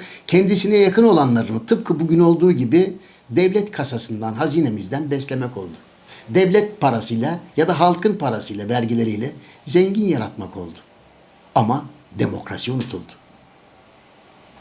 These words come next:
Onun için Türkiye bu halde. Bunları anlatabilmek için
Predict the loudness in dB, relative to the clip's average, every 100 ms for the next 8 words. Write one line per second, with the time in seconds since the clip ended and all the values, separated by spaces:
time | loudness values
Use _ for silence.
0 | 2 4 4 2 -2 -6 -6 -8 -8 -10
1 | -10 -12 -20 -20 -20 -20 -20 -20 -20 -20
2 | -20 -20 -20 -20 -20 -20 -8 4 8 8
3 | 8 6 6 6 6 8 8 8 6 4
4 | 4 4 2